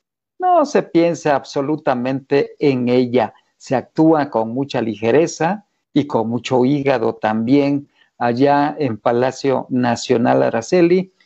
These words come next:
y de verdad que es una verdadera pena que esto suceda, sobre todo en un contexto electoral como el que estamos viviendo, y en un país tan dividido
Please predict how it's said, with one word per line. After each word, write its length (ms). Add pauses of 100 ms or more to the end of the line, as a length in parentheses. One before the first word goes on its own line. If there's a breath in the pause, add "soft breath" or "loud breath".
(200)
y 140
de 100
verdad 460
que 80
es 120
una 260
verdadera 600
pena 320
que 260
esto 640
suceda, 800 (420)
sobre 320
todo 560
en 160
un 140
contexto 800
electoral 720
como 240
el 100
que 80
estamos 540 (100)
viviendo, 720 (240 soft breath)
y 80
en 100
un 180
país 640
tan 220
dividido 760